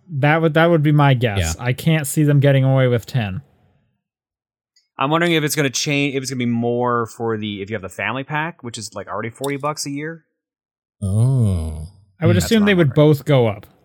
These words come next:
Speaker 1: That's my
Speaker 3: They're,
Speaker 1: guess.
Speaker 3: they're both gonna go up. I'm just wondering if it's gonna be, like, five for both, or if it's gonna be, like,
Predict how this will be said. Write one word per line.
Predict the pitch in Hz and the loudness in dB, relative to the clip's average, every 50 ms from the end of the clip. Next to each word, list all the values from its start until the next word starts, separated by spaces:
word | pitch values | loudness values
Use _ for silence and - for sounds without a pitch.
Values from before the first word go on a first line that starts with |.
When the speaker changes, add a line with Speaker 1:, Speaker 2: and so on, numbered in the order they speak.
| _ _ _ _ _ _ | _ _ _ _ _ _
Speaker 1:
That's | - 120 110 - 131 | -10 -10 -8 -6 -4
my | 120 117 | -4 -2
Speaker 3:
They're, | 104 151 180 214 | -2 0 0 2
Speaker 1:
guess. | 220 | 2
Speaker 3:
they're | 247 233 | 2 4
both | 269 269 220 | 4 2 2
gonna | 208 220 190 | 2 2 2
go | 170 156 165 | 4 4 4
up. | 160 156 | 4 4
I'm | 160 180 | 2 0
just | 170 - | -2 -2
wondering | 165 170 165 156 147 | 0 0 0 2 2
if | 143 123 139 | 0 0 -2
it's | 120 - | -4 -4
gonna | - 135 123 113 | -4 -4 -2 -2
be, | 117 113 110 | -2 -4 -2
like, | 104 101 98 - - | -4 -4 -6 -8 -10
five | - - - 120 117 113 117 113 | -10 -4 -2 0 0 0 -2 -4
for | - - 104 | -8 -10 -14
both, | 90 85 _ - 101 101 117 120 - | -14 -12 _ -6 -6 -4 -4 -6 -6
or | 113 101 | -8 -10
if | 95 | -10
it's | 92 - | -10 -10
gonna | 107 95 92 | -10 -10 -10
be, | 92 92 90 | -10 -12 -12
like, | 90 82 80 78 - _ | -12 -12 -12 -14 -16 _